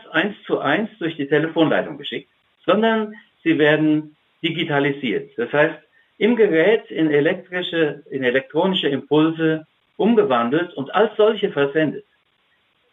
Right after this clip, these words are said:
In der digitalen Welt, da gibt es nur Nullen und Einsen. Keine Wörter, keine Sätze, keine Dynamik in Lautstärke und Tonhöhe, nur Nullen und Einsen.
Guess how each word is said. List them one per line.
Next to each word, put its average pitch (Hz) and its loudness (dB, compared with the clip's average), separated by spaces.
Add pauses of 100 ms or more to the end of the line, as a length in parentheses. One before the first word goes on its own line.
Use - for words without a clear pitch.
(120)
In 151 -2
der 151 4
digitalen 139 0
Welt, 175 0 (920)
da 151 2
gibt 165 0
es 139 4
nur 175 0
Nullen 151 4
und 127 -6
Einsen. 113 -8 (960)
Keine 139 0
Wörter, 165 0 (680)
keine 110 -4
Sätze, 156 2 (280)
keine 131 0
Dynamik 151 2
in 113 -4
Lautstärke 135 0
und 98 -14
Tonhöhe, 135 0 (160)
nur 208 4
Nullen 147 2
und 101 -6
Einsen. 87 -12